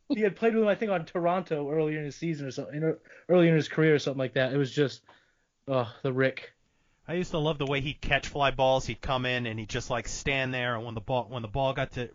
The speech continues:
Speaker 2: just hit his glove, he'd, like, snatch it out of the way. You remember that?
Speaker 1: He started the snap. Yeah,
Speaker 2: Yeah.
Speaker 1: the snap. People do that in softball like crazy.
Speaker 2: Yeah.
Speaker 1: It's, like, disrespectful, like, snapping it right out of
Speaker 2: Yeah.
Speaker 1: the air.
Speaker 2: Well, actually, Dave Parker started that with the Pirates in the seventies. He, he used
Speaker 1: Dave
Speaker 2: to
Speaker 1: Parker.
Speaker 2: snap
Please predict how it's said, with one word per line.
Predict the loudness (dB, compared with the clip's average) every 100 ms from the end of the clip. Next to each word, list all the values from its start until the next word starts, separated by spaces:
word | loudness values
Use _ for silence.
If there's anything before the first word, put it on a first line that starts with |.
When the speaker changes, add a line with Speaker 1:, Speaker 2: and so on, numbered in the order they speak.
| -14
Speaker 2:
just | -6 -6 -2
hit | -2
his | -2
glove, | -2 -2 -2 -6 -8
he'd, | -6 -4
like, | -4 -6
snatch | -10 -2 -2 0
it | -4
out | -2 -4
of |
the | -4
way. | -4 -6 -8 -18 _ _ _
You | -4
remember | -2 2
that? | 4
Speaker 1:
He | 4
started | 4 2
the | 0
snap. | -4 -2 0 0 -2
Yeah, | 2
Speaker 2:
Yeah. | 6 6
Speaker 1:
the | 4
snap. | 0 -2 -8 -20 _
People | -8 -6
do | -2
that | 0
in | 0
softball | -2 -2 0 0 0
like | 0
crazy. | 0 2
Speaker 2:
Yeah. | 2 0 -6 -18 -8
Speaker 1:
It's, | 0
like, | 2 0 _ -4
disrespectful, | -2 -2 0 0 0 -6
like, | -4
snapping | -4 0 0 0 -2
it | 0
right | 2
out | 2 2
of |
Speaker 2:
Yeah. | 2
Speaker 1:
the | 0
air. | 0
Speaker 2:
Well, | 0
actually, | -2 -4 -6
Dave | -4 -4 -2
Parker | -2 -2 -6
started | -8 -8 -8
that | -8 -10
with |
the | -10
Pirates | -6 -6 -6 -8
in | -12
the | -14
seventies. | -10 -10 -10 -14 -18 _ _ _ -6
He, | -6
he | -4 -2
used | -2
Speaker 1:
Dave | -2
Speaker 2:
to | -4
Speaker 1:
Parker. | -4
Speaker 2:
snap | -4 -6